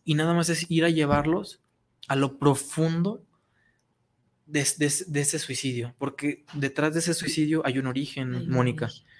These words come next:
Speaker 1: Y, y no es des-, no es decirle, como te dije hace un rato,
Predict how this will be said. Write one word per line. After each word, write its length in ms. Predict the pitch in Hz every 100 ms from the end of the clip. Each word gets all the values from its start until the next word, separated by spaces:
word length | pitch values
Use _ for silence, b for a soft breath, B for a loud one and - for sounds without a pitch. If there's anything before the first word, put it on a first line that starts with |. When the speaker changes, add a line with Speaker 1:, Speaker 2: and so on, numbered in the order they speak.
| b b b b
Speaker 1:
Y, 580 | 156 139 135 139 135 147
y 20 |
no 240 | 143 147 147
es 220 | 147 147
des-, 260 | 147 147 -
no 180 | 147 135
es 100 | 139
decirle, 400 | 143 - 143 143
como 240 | 139 123
te 100 | 123
dije 500 | 117 123 - 143 131 -
hace 180 | 123 139
un 80 |
rato, 380 | 131 127 165 208